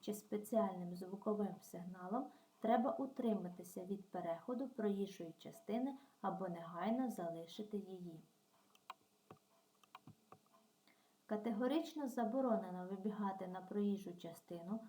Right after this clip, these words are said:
влаштовувати на ній або поблизу неї ігри, переходити проїжджу частину поза пішохідним переходом або в непризначеного для цього місця. По проїжджій частині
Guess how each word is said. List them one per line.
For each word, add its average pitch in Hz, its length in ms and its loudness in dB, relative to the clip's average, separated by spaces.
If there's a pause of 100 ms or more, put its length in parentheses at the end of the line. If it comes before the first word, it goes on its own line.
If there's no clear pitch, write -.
(220)
влаштовувати 208 840 2
на 190 80 -10
ній 190 340 -2
або 190 240 0
поблизу 208 560 2
неї 175 340 -6
ігри, 214 380 0 (300)
переходити 220 680 6 (120)
проїжджу 190 480 -4
частину 269 560 -4
поза 185 420 0
пішохідним 214 720 -2
переходом 185 760 -2 (380)
або 202 240 6
в 190 160 0
непризначеного 202 960 -2
для 185 160 0
цього 202 380 -2
місця. 190 420 -4 (2000)
По 262 120 4
проїжджій 269 540 2
частині 202 800 -2